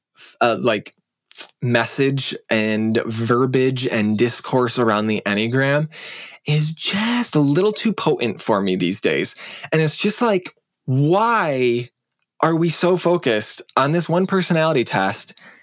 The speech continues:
to, like, identify who we are. Like, why are we so hyper-focused on that?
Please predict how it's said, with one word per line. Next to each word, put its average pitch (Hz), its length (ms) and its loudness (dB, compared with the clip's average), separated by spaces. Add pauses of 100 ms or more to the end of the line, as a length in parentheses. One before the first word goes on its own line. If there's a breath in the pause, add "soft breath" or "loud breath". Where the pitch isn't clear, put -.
(520 loud breath)
to, 151 280 2
like, 143 220 0
identify 127 680 0
who 131 260 0
we 123 180 2
are. 113 280 0
Like, - 220 -6
why - 220 2
are 214 80 0
we 196 120 0
so - 380 -4
hyper-focused 156 760 -2
on 107 80 0
that? 95 240 -2